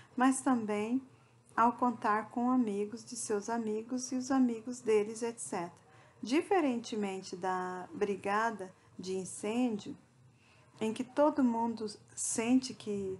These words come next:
res-, a respectiva posição e a me-, é a mesma, há um, um cara à minha esquerda que, que me passa os baldes e outro à minha direita a quem dou os baldes. Não importa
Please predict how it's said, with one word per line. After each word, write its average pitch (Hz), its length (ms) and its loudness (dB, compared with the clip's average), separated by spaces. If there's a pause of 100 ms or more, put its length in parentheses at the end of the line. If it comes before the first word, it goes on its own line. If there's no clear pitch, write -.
(160)
res-, 233 320 -6 (400)
a 202 360 -4
respectiva 226 760 -4 (120)
posição 214 680 -2
e 196 100 -4
a 190 60 -6
me-, 233 400 0 (400)
é 190 140 4
a 185 80 2
mesma, 233 600 0 (300)
há 226 160 4
um, 240 840 4
um 226 160 -4
cara 208 640 0 (180)
à 214 100 -2
minha 208 300 0
esquerda 208 680 -2 (360)
que, - 240 -18 (520)
que 233 200 -4
me 226 180 -2 (180)
passa 262 560 2
os 214 160 -2
baldes 202 800 0
e 254 180 4
outro 262 340 2
à - 20 6
minha 262 260 6
direita 226 640 0
a 262 40 -4
quem 277 300 2
dou 233 280 2
os 226 160 -8
baldes. 175 540 -6 (280)
Não 262 100 6
importa 262 800 2